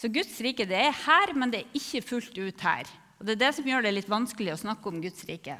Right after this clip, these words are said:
Det er her, men det er ikke fullt ut ennå. «La ditt rike komme, la din vilje skje på jorda som i himmelen.» Eh, for å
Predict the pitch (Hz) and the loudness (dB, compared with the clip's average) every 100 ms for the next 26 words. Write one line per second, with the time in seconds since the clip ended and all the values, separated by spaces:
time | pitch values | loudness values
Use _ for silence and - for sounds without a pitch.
0 | - 190 196 220 254 202 262 320 359 - | -8 -2 0 2 2 4 4 4 0 -12
1 | - - - 208 208 196 226 - - 165 | -20 -20 -8 -2 -2 -2 -4 -8 -8 -6
2 | 226 208 - 196 190 - 202 190 180 120 | -8 -8 -8 -8 -8 -8 -6 -4 -4 -6
3 | - - - _ _ _ _ _ _ _ | -12 -20 -20 _ _ _ _ _ _ _
4 | _ _ _ _ _ - _ 214 233 277 | _ _ _ _ _ -20 _ 0 6 6
5 | 269 208 220 240 - 202 202 214 - 180 | 6 2 0 -2 -6 -4 -2 -4 -8 -6
6 | - 190 185 160 180 208 233 240 214 220 | -4 -2 2 2 2 4 4 4 2 -2
7 | 208 185 208 196 175 202 170 - 214 220 | -2 -2 -2 -4 -4 -2 -2 -2 -4 -2
8 | 220 170 170 - - 220 214 165 107 196 | 0 0 0 -4 -4 -2 -2 -4 -4 -6
9 | 170 185 202 170 143 - - - _ _ | -4 -6 -4 -4 -4 -10 -18 -20 _ _
10 | - _ - - _ _ - 220 175 - | -20 _ -20 -20 _ _ 2 2 2 -2